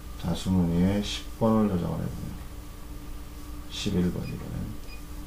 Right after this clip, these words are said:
이러면 이렇게 저장되고, 다음에 글씨체 중에서, 시체 중에서,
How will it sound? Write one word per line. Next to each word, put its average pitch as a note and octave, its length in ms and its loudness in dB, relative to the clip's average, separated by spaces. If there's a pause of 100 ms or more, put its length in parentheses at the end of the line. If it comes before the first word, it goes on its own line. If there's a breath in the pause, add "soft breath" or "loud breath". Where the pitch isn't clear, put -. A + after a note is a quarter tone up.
(760)
이러면 F2+ 400 2
이렇게 E2+ 260 -2
저장되고, E2+ 840 4 (680)
다음에 E2+ 420 -2
글씨체 - 500 0
중에서, F2 540 2 (1200)
시체 - 260 -2
중에서, E2+ 580 2